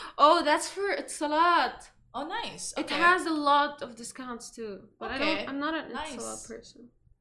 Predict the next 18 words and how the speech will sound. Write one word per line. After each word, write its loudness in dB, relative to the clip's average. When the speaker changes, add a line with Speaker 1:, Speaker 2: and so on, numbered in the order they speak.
Speaker 2:
Um, 2
booking -6
dot -2
com. -6
Yes. 4
Speaker 1:
Yeah. -2
Speaker 2:
How 2
could -6
I -2
forget -8
booking -10
dot -4
com? -6
Very, 2
very -8
convenient -14
as -14
well. -8